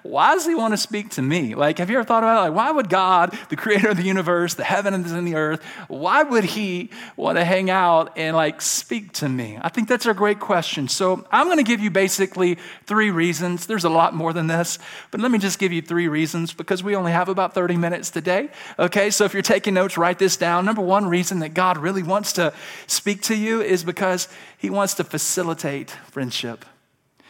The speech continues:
God wants to facilitate friendship. Now, I love this example. We get this out of Exodus thirty-three eleven. Look at this. It says, "The Lord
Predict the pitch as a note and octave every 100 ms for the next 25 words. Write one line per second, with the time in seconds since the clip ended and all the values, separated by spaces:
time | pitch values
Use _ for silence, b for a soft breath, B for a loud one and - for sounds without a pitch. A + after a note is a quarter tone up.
0 | B B C3 F3+ G3+ G#3 F#3+ F#3+ - E3
1 | - C#3+ - E3 E3 - D#3 C#3+ - -
2 | b b b _ - C#3 C3 - - A#2+
3 | A#2+ - _ b b D3+ D#3+ G#3+ C4+ A#3
4 | E3+ C3 C#3 D#3+ D#3 C#3 C#3+ D3 F#3+ G3
5 | - E3+ D3+ D3 - E3+ F#3 - F3 E3+
6 | - B B B F#3+ F#3+ F3+ - E3 D3
7 | C#3 C3+ B2+ A#2 A#2+ - F3 E3+ D3+ C3
8 | B2+ - B B E3+ F#3+ D3+ F3+ D#3+ A3+
9 | B3 C4 A#3+